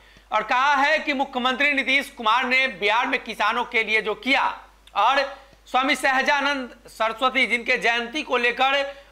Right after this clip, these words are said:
अमित शाह पटना में कार्यक्रम करने वाले हैं, किसान समागम करने वाले हैं, तो उसको लेकर जिस तरीके से तैयारियां की गई हैं, तो जदयू ने स्पष्ट कहा कि नीतीश कुमार ने स्वामी सहजानंद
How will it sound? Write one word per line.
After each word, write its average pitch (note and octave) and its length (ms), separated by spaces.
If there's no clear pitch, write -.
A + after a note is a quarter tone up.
अमित A#3 340
शाह C#4 180
पटना D#4 380
में D4+ 160
कार्यक्रम A#3+ 420
करने A3+ 280
वाले G#3+ 260
हैं, B3 300
किसान C#4+ 400
समागम B3 460
करने A3+ 280
वाले G#3 260
हैं, A3+ 320
तो A#3+ 60
उसको F4 960
लेकर C4 500
जिस A#3+ 180
तरीके C4 360
से C#4 100
तैयारियां C#4 580
की C4 160
गई F3+ 200
हैं, B2 200
तो G#3+ 100
जदयू C4 360
ने E4 220
स्पष्ट D#4 320
कहा C4 220
कि C#4 140
नीतीश B3 360
कुमार B3 340
ने C4 460
स्वामी A#3+ 320
सहजानंद B3+ 600